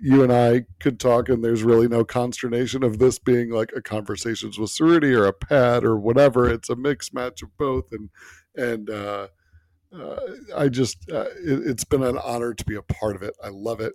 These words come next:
It's fun. Um, uh, talking baseball with all the people at Birds on the Black. Uh, Kyle does this much better than I do. Kyle on Pad every week, like, shouts out every month, whenever he does it,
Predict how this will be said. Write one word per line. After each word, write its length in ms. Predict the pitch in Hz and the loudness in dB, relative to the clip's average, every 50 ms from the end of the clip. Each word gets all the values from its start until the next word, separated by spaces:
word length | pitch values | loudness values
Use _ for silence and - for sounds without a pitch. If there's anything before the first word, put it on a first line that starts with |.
| _ - | _ -18
It's 160 | 104 - - | -16 -16 -14
fun. 400 | - - 120 117 117 113 113 - _ _ _ _ _ _ - - - | -8 -6 -6 -6 -6 -10 -12 -16 _ _ _ _ _ _ -20 -14 -10
Um, 500 | 107 101 101 95 92 92 95 95 98 _ _ _ _ _ _ - | -10 -8 -8 -10 -12 -14 -18 -20 -20 _ _ _ _ _ _ -18
uh, 160 | - - - - - 202 - | -18 -16 -16 -18 -20 -16 -10
talking 400 | - - 123 120 107 120 117 110 | -4 -2 -2 -2 -2 -6 -8 -8
baseball 560 | 107 117 117 104 - - 117 110 113 113 107 | -8 -6 -6 -6 -6 -6 -4 -4 -4 -4 -6
with 280 | 107 107 107 104 - - - | -6 -8 -10 -12 -16 -12 -2
all 240 | - 156 156 151 139 | 2 4 4 6 4
the 100 | 127 113 | 2 0
people 240 | 113 127 113 117 | 0 0 0 0
at 100 | 127 - | -2 0
Birds 220 | 98 113 117 117 113 | 0 0 0 2 0
on 140 | 113 104 104 | -4 -4 -6
the 60 | 95 | -6
Black. 360 | 92 113 113 110 110 107 - | -2 0 0 0 -2 -2 -4
Uh, 160 | 123 110 107 | -6 -6 -6
Kyle 320 | 101 - - 123 127 120 113 | -8 -6 -4 -2 -2 -2 -2
does 240 | 110 117 117 107 | -4 -4 -6 -6
this 240 | 101 120 123 98 - _ | -6 -8 -8 -8 -8 _
much 240 | 110 113 107 - - | -8 -8 -8 -8 -6
better 200 | - 113 107 107 | -4 -4 -4 -4
than 120 | 101 104 101 | -6 -6 -6
I 100 | 101 98 | -6 -6
do. 180 | 98 101 101 - | -6 -8 -8 -6
Kyle 360 | - 110 107 110 110 110 107 | -4 -4 -2 -2 -2 -2 -4
on 200 | 104 101 104 - | -4 -6 -4 -4
Pad 400 | - - 107 104 101 104 101 - - - | -2 -2 0 0 -2 -2 -4 -8 -6 -6
every 260 | 113 101 104 104 104 | -4 -2 0 0 0
week, 360 | 101 104 107 107 95 - - _ _ - | 0 0 0 -2 -2 -6 -14 _ _ -4
like, 260 | 107 98 - - - | -4 -4 -4 -4 -8
shouts 380 | - - - 95 92 92 - | -4 0 2 2 2 0 0
out 200 | - - - - _ - | -2 -2 -2 -4 _ -2
every 280 | 151 147 127 107 104 107 | 0 2 2 4 2 2
month, 300 | 107 101 98 98 98 - | 0 -2 -6 -8 -8 -8
whenever 300 | - 104 101 101 98 104 | -6 -6 -6 -6 -6 -6
he 80 | 107 104 | -8 -6
does 260 | 101 127 127 117 107 | -2 -2 -2 -2 -2
it, 140 | 117 113 | -4 -8